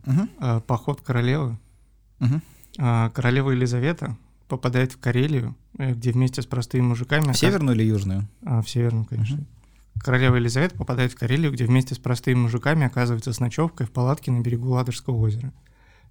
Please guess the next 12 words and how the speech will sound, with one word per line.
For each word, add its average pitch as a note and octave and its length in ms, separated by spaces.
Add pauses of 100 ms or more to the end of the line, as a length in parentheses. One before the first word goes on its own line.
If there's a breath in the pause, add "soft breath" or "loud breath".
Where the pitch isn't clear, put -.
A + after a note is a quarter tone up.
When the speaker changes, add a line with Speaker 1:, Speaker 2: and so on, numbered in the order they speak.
(140)
Speaker 2:
<clears throat> - 160
Мужики, C3 480
бывшие E3+ 380
зэки, B2 280
которые C3 380
удивляют B2+ 380
царскую B2+ 340
особу D3+ 280
необычным C3 440
способом C#3+ 480
употребления C3 560
чая. A2+ 340